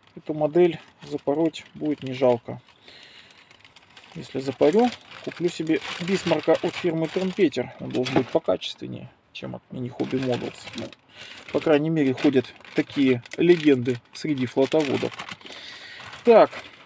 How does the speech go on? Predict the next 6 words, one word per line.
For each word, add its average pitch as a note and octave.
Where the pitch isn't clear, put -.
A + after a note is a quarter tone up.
далее F3
очередной F3
пакет G#3
с G#3+
двумя A3
литниками. G3